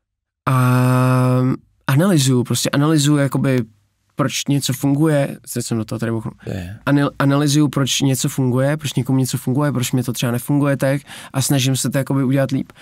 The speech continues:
Speaker 1: ale nesmím, ne-, nejdu do toho, že jako začnu, začnu prostě jako, eh, mm,
Speaker 2: Prostě
Speaker 1: někoho prostě
Speaker 2: hejtit,
Speaker 1: zhejtit a
Speaker 2: srážet.
Speaker 1: zá-, srážet,
Speaker 2: Hmm.
Speaker 1: jako.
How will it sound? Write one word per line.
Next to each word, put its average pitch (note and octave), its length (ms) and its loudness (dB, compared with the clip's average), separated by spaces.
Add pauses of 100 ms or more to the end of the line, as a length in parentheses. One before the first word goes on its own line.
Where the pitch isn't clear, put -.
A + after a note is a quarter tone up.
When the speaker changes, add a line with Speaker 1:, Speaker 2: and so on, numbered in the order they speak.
(220)
Speaker 1:
ale C3 180 2
nesmím, C3 600 2
ne-, C3+ 180 0
nejdu C3 260 2
do B2 120 2
toho, B2 260 0
že A#2+ 120 0
jako A#2 400 -2
začnu, A#2 420 -2 (880)
začnu A2+ 300 -2
prostě A#2+ 300 -4
jako, A#2+ 680 -2 (100)
eh, C3 320 -2 (1600)
mm, - 360 -4 (1500)
Speaker 2:
Prostě C3 180 0
Speaker 1:
někoho A#2 180 0
prostě A2+ 200 0
Speaker 2:
hejtit, B2 120 2
Speaker 1:
zhejtit A#2+ 240 4
a A#2 40 2
Speaker 2:
srážet. C3 260 4
Speaker 1:
zá-, A#2+ 260 4
srážet, A#2 500 2
Speaker 2:
Hmm. A2 60 -4
Speaker 1:
jako. A#2+ 240 -8